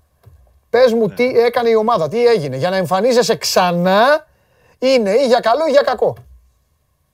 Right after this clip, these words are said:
Speaker 2: Υπάρχει η συμφωνία για την ανανέωση του συμβολαίου του Ομάρ Ελ Καντουρί. Οι δύο πλευρές
Speaker 1: Μμμ.
Speaker 2: τα βρήκαν. Περιμέναμε ότι αυτή την εβδομάδα θα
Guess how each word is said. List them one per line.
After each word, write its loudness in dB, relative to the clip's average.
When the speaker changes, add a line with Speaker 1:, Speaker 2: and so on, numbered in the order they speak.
Speaker 2:
Υπάρχει -16
η -18
συμφωνία -12
για -8
την -14
ανανέωση -12
του -20
συμβολαίου -12
του -12
Ομάρ -10
Ελ -16
Καντουρί. -12
Οι -12
δύο -14
πλευρές -12
Speaker 1:
Μμμ. -12
Speaker 2:
τα -10
βρήκαν. -16
Περιμέναμε -14
ότι -16
αυτή -18
την -20
εβδομάδα -14
θα -12